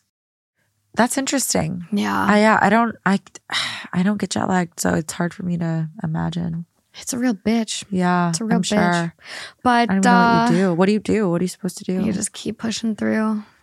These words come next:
Speaker 2: You just keep
Speaker 1: I've heard
Speaker 2: going.
Speaker 1: when I came back from Europe, I was really nervous about getting jet lagged, especially because I was,
Speaker 2: Yeah,
Speaker 1: uh,
Speaker 2: food poisoning from hell.
Speaker 1: I had food poisoning from hell, but I also had to get on a plane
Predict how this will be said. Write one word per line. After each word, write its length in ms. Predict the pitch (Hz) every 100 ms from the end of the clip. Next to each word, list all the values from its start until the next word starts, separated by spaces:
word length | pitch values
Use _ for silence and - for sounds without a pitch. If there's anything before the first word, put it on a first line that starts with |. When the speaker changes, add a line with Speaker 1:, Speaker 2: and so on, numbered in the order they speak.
| _
Speaker 2:
You 60 | 240
just 160 | 233 -
keep 140 | -
Speaker 1:
I've 120 | 220
heard 400 | 240 285 294 302 302
Speaker 2:
going. 180 | 214 -
Speaker 1:
when 140 | 220
I 220 | 208 196
came 180 | 202 220
back 180 | 202 190
from 180 | - 180
Europe, 240 | 165 156
I 100 | -
was 160 | 156 -
really 160 | 156 156
nervous 320 | 151 156 147
about 180 | 160 156
getting 200 | 156 151
jet 180 | 156 -
lagged, 260 | 156 160
especially 500 | 156 - 156 - 165
because 380 | 160 156 151 147
I 80 | 147
was, 200 | 143 240
Speaker 2:
Yeah, 260 | 226 180
Speaker 1:
uh, 60 | 170
Speaker 2:
food 240 | - 240
poisoning 280 | 208 196 185
from 100 | 175
hell. 300 | 170 214 214 185
Speaker 1:
I 120 | 196
had 260 | 220 220 208
food 160 | 233
poisoning 340 | 220 226 208 202
from 140 | 196
hell, 200 | 202 190
but 80 | 175
I 80 | 170
also 220 | 170 196
had 160 | 190 185
to 80 |
get 100 | 170
on 80 | 165
a 80 | 156
plane 440 | - 160 151 147